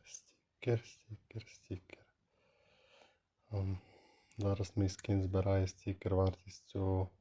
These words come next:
майже дві тисячі. Ну, на початку нам значно менше. Стрибаємо, вбиваємо монстра. Можемо вбивати, можемо обминати їх, просто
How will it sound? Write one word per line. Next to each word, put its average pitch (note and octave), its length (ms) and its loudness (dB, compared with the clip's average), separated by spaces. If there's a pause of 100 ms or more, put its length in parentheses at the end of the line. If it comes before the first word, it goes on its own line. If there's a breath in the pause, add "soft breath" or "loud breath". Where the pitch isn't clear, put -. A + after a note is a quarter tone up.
(160)
майже F#2+ 320 0
дві F#2 180 2
тисячі. A#2 760 -4 (1500)
Ну, B2+ 100 0
на F#2 180 4
початку - 500 -4
нам F2+ 180 2
значно G2 360 0
менше. G2+ 480 -2 (840)
Стрибаємо, F#2+ 580 -2
вбиваємо F2+ 480 0
монстра. A2+ 640 -8 (760)
Можемо G2 300 4
вбивати, F#2+ 480 2
можемо F2+ 520 0
обминати F#2 680 0
їх, G2 240 -2
просто - 540 -10